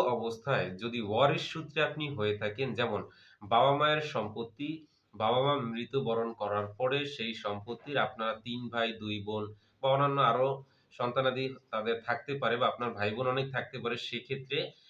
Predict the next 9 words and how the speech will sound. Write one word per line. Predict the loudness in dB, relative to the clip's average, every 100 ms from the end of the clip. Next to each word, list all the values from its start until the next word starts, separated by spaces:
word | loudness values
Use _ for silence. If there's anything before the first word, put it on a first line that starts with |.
| _ 2
তারা | 4 4
মৃত্যুবরণ | 2 -2 -2 0 2 0
হওয়ার | 0 2 2 -2 -2
পরে | 0 2 2 0 -8 _ _
কিন্তু | -10 -8 0 2
আপনারা | 2 2 4 4 2 -2 _ _ _ -8
উত্তরাধিকার | -2 2 2 2 0 0
সূত্রে | -2 -6 -2
ওয়ারিশ | 2 4 2